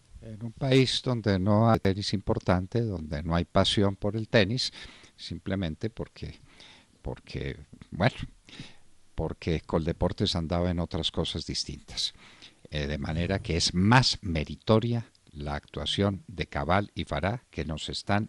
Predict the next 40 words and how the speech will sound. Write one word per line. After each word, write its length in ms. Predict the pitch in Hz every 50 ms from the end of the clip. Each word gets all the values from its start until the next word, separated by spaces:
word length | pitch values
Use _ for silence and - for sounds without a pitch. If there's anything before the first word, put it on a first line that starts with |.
| -
llenando 640 | - 82 76 78 78 76 82 90 95 92 - 104 - -
de 220 | - - - 80 107
éxitos 520 | - - - - 131 - - 127 - - - _
y 160 | - 151 156
de 120 | 147 147
orgullo 520 | 143 135 120 113 120 110 92 - - - - - _ _ _
a 120 | 85 82
todos 400 | - _ _ 107 98 87 92 82
los 160 | 76 73 -
colombianos. 680 | - - 69 69 69 69 - 73 - - - - - - - - - - - - - _ _ - - -
Bien 340 | 113 120 139 139 135 123 - - - _ -
por 160 | - - 80
esos 400 | 85 92 92 - - 101 - -
jóvenes 540 | - - - 135 135 135 123 110 104 92 -
colombianos 680 | - - 82 85 82 90 120 127 123 123 104 101 - - - - - - - _ _ _ _
que 180 | _ - - 73
nos 200 | 85 82 78 -
están 320 | 92 - - - 92 90
mostrando 640 | 95 101 90 - - 95 92 92 90 95 92 - - -
de 200 | 98 90 82 -
qué 220 | - - 101 92
somos 460 | - - - 120 107 104 107 101 -
capaces, 640 | - - 80 - - 82 85 - - 87 - - - - - - - _ -
aún 400 | - - 92 87 92 107 123 - - -
en 140 | 107 92
las 180 | 87 90 - -
cosas 320 | - 117 110 - 139 123
más 220 | 139 139 127 - 151
adversas, 500 | 147 135 - 196 208 - - - - -
porque 280 | - - - - -
esta 180 | 101 - - 139
es 100 | 135 -
una 180 | 147 135 139 135
superficie 720 | - - 104 - 92 87 - - 113 107 - - 151 143
que 160 | - - 110
no 200 | 95 98 101 98
le 100 | 107 123
conviene 540 | - - 98 92 92 104 117 135 165 156 139
a 80 | - 98
los, 260 | 95 90 - -